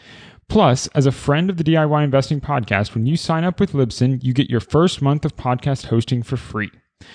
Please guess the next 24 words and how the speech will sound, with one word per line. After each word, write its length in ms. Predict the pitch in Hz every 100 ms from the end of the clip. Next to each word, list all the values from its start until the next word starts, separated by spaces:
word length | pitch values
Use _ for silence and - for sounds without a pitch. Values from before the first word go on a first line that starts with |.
| - -
There 100 | 123
has 160 | 123
never 300 | 113 123 143
been 160 | 180 190
a 60 | 175
better 260 | 143 170
time 400 | 170 - 135 139
than 180 | 113 98
right 220 | 110 151
now 260 | 131 120 127
for 140 | 123
you 80 | 117
to 80 | 123
start 340 | - 117 120
podcasting. 720 | - 104 101 - - - 147 - _ - -
Visit 340 | 123 120 113 131
Libsyn 600 | 117 151 156 220 214 180
dot 300 | 156 185 -
com 380 | 143 127 104 110
and 140 | 113
use 200 | 123 131
code 380 | - 127 113 117
FRIEND, 600 | - 196 170 92 - - _ _ _
F 300 | 117 147 170